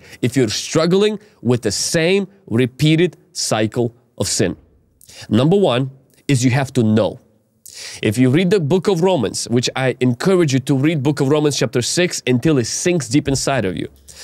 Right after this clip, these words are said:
The book that helped me to kind of understand book of Romans chapter six, seven, and eight, and that is the Watchman Nee's book called The Normal Christian Life, and we're gonna drop that link for that book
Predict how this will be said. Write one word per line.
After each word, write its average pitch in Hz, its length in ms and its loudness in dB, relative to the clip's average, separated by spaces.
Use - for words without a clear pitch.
The 113 80 2
book 156 200 0
that 139 140 -2
helped 160 340 -2
me 165 120 4
to 151 100 -2
kind 147 200 0
of 131 40 2
understand 127 440 0
book 135 160 0
of 123 100 0
Romans 139 260 0
chapter 131 200 -2
six, 135 280 -2
seven, 127 260 0
and 120 160 -4
eight, 139 220 0
and 113 140 0
that 123 160 0
is 127 100 0
the 113 100 0
Watchman 123 600 0
Nee's 123 240 0
book 113 280 -2
called 120 260 -2
The 104 220 0
Normal 131 360 2
Christian 135 400 -2
Life, 120 240 0
and 110 120 0
we're 117 80 0
gonna 117 160 2
drop 120 320 -2
that 131 160 -2
link 120 240 0
for 113 140 -4
that 104 260 -2
book 113 240 -2